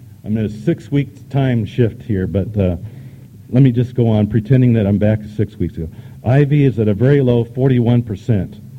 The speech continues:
And normally I V is in the fifties. And even more impressive to me is the fact that S V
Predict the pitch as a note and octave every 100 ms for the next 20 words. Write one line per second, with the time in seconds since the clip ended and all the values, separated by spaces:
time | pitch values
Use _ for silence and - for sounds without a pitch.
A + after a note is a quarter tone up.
0 | - - - F#2 F2+ G2 C3+ D3 B2+ G#2+
1 | A#2 A2 A2+ A2 A2+ G#2 G#2+ - D#3 -
2 | D#2 - - - - - - - G2 G2+
3 | B2 C3 A2+ B2 C#3 A#2+ B2 A2+ A2+ G2+
4 | - C3 A#2 G2+ F#2 F2+ G#2 - A2+ A2
5 | G2+ F2 A#2 - G2 F#2+ F2+